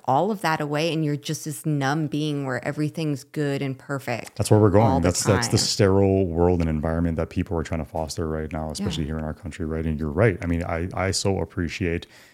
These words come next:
Speaker 2: you know, we just had my dad on the podcast, and, you know, we, there were things that came up that were very, uh,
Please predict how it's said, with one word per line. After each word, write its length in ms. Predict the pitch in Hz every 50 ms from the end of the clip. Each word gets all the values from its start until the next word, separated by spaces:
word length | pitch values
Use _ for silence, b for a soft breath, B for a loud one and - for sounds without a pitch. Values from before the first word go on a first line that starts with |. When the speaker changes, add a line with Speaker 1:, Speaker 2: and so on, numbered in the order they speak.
| B B
Speaker 2:
you 60 | 104
know, 60 | 98 90
we 60 | 87
just 100 | 85 101
had 80 | 95 87
my 80 | 85
dad 160 | 80 82 82 82
on 60 | 82
the 40 | 80
podcast, 520 | - 87 82 80 73 - 82 80 80 - -
and, 180 | 78 76 76
you 60 | 76 78
know, 80 | 78
we, 160 | 76 78 78
there 240 | 80 76 87 82 80
were 140 | 80 78 69
things 200 | - - 92 -
that 100 | 82 80
came 200 | - - 90 82
up 160 | 82 80 - -
that 100 | - 82
were 100 | 82 80
very, 380 | 76 85 85 82 82 80 80 82
uh, 560 | 82 82 80 80 78 78 78 78 78 82